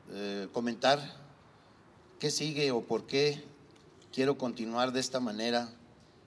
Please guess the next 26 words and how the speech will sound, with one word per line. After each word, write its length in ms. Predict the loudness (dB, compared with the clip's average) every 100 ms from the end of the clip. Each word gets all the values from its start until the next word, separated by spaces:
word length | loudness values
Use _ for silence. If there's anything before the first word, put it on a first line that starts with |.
| -20 -20 -20 -10
en 280 | -8 -8 -4
ese 280 | -2 0 0
camino 520 | 0 0 0 0 -2 -6 -20 -20 -20 -20 -20 -20
que 100 | -2
arranqué 600 | -2 0 -4 0 0 0 -8 -20 -20 -20 -20 -20 -10
hace 180 | -6 -6
aproximadamente 680 | -6 -8 -6 -6 -6 -8 -10
tres 400 | -2 -2 0 0
años, 400 | -2 -4 -8 -12
un 60 |
poquito 340 | -14 -14 -10 -6
más 160 | -6
de 80 | -6
tres 260 | -10 -6 -4
años, 460 | -4 -6 -12 -18 -20 -20 -20 -20 -20 -20 -14
en 180 | -8
donde 320 | -6 -6 -4 -6
lo 160 | -6
que 80 | -8
buscamos 540 | -8 -4 2 2 2
siempre 420 | -2 -4 -4 -2 -2
es 200 | -2 -6
construir 480 | -8 -10 -6 -4
una 420 | -4 -4 -4 -4 -8 -14 -20 -20 -14
mejor 360 | -12 -4 -4 -2
sociedad. 480 | -8 -8 -6 -6